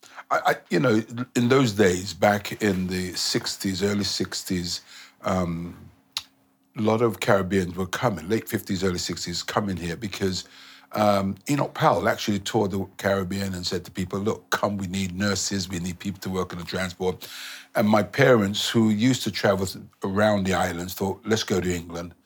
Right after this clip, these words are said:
My mother came, then my father, "Let's work for a few years,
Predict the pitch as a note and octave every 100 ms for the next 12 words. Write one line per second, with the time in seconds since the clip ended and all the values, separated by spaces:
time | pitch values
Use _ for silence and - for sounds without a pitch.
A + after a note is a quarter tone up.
0 | _ - - _ F#2+ F2+ G2 F#2+ F#2 F#2+
1 | F2 F2+ F2+ F2 - F2 E2+ F2+ F#2+ G#2+
2 | - G#2+ F#2 F2 - F#2 E2 E2 D#2+ D2+
3 | -